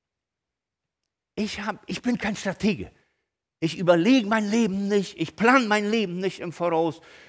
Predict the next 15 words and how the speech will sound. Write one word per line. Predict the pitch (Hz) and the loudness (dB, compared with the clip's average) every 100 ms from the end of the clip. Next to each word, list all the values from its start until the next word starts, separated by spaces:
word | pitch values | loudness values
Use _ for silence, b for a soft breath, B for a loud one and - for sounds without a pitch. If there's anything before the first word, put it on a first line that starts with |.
| B | B
Ich | 196 185 | 0 0
lebe | 165 247 254 196 | 2 4 4 4
mein | 147 135 | 2 2
Leben | 180 208 175 | 2 2 0
einfach | 151 180 170 175 - - _ _ _ _ _ _ _ _ | 0 2 2 0 -2 -18 _ _ _ _ _ _ _ _
und | 151 | -2
es | 196 - | -2 6
komme, | 285 226 185 | 6 8 2
wie | 208 | 0
es | 196 | -2
dann | 208 190 | -2 0
kommen | 208 190 | 0 2
muss. | 208 160 - - _ _ _ _ _ _ _ _ _ _ _ _ _ _ _ _ _ _ _ _ _ _ | 2 0 -2 -18 _ _ _ _ _ _ _ _ _ _ _ _ _ _ _ _ _ _ _ _ _ _
Als | 185 196 - | 0 0 -2
ich | 247 - | -4 -4